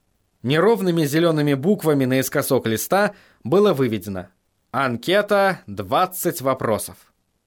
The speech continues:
Серый перелистнул страницу. Яромир внимательно следил за ним. Здесь, вверху листа,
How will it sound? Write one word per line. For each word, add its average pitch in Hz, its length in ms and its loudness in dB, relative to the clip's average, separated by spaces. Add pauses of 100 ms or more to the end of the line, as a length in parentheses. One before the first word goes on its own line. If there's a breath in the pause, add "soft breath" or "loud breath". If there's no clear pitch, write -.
(280)
Серый 208 480 0
перелистнул 139 580 0
страницу. 104 640 -4 (760)
Яромир 104 600 -2
внимательно 147 840 -2
следил 113 460 -4
за 110 180 0
ним. 95 300 -4 (680)
Здесь, 120 400 -2
вверху 120 360 -2
листа, 165 480 -2